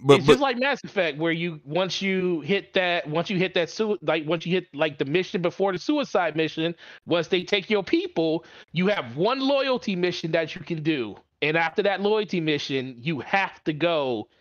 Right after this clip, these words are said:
Speaker 2: and do the suicide mission if you want your people, if you still want the chance for your people to survive. Um, but you still have a choice there. Whereas this, once you,
Speaker 1: Well, they
Speaker 2: once you walk
Speaker 1: normally
Speaker 2: into
Speaker 1: tell
Speaker 2: that
Speaker 1: you, though. They normally tell you that's the
Speaker 2: They
Speaker 1: case.
Speaker 2: don't, though.
Speaker 1: Yeah, yeah,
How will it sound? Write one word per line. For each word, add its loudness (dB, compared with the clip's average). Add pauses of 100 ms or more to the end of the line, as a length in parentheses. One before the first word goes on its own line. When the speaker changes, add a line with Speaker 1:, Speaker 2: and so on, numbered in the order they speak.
(260)
Speaker 2:
and -2
do 0
the -2
suicide 0
mission -4 (340)
if 0
you 2
want 0
your 0
people, 0
if -2
you -8
still -2
want -2
the 0
chance -2
for -6
your -2
people -2
to -6
survive. -2 (720)
Um, 0 (280)
but 0
you 2
still 0
have 0
a -2
choice 0
there. 0
Whereas 0
this, -2
once -4
you, 0 (320)
Speaker 1:
Well, 0
they 8
Speaker 2:
once 4
you 6
walk 4
Speaker 1:
normally 4
Speaker 2:
into -2
Speaker 1:
tell 8
Speaker 2:
that 4
Speaker 1:
you, 2
though. 2
They 4
normally 2
tell 6
you 0
that's 4
the 0
Speaker 2:
They -6
Speaker 1:
case. 8
Speaker 2:
don't, 2
though. 0
Speaker 1:
Yeah, 2
yeah, 10